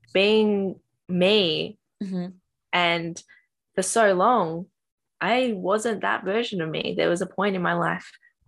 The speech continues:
Speaker 1: and I, I can recognize when it was, where I'm like, "I can't do that." Like, there's been too many people that have told me, I remember, oh, these are just, like,
Speaker 2: <laughs>
Speaker 1: memories that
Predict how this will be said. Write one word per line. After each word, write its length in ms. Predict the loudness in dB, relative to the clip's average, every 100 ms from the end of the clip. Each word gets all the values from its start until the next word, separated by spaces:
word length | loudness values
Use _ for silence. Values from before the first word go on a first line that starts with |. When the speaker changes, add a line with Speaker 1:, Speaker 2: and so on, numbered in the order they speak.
| _
Speaker 1:
and 100 | -2
I, 300 | 0 2 0
I 40 | -2
can 160 | -4
recognize 540 | -4 -4 -4 -2 -4 -4
when 100 | -6
it 100 | -4
was, 460 | 0 2 2 0 0
where 160 | 0
I'm 160 | 2 0
like, 300 | -2 -2 -8 -18 -20 _ _
"I 60 | -8
can't 240 | -6 -4 -4
do 120 | -4
that." 280 | -4 -6 -6
Like, 300 | -6 -8 -12 -20 -14 -4
there's 160 | 0
been 160 | 2 0
too 180 | 0 0
many 140 | 0
people 320 | 2 2 2
that 80 | 2
have 100 | 0
told 240 | 0 0
me, 340 | 2 0 0 -4 _ _ _ _ _ _ -20 -2
I 100 | 0
remember, 380 | 2 0 0 -4 -4
oh, 200 | -6 -6 -12 _ _ -20 -20 -20 0
these 200 | 4 6
are 60 | 4
just, 180 | 2
like, 180 | 2 2
Speaker 2:
<laughs> 220 | 4 4
Speaker 1:
memories 380 | 4 2 2 0
that 360 | 2 4 4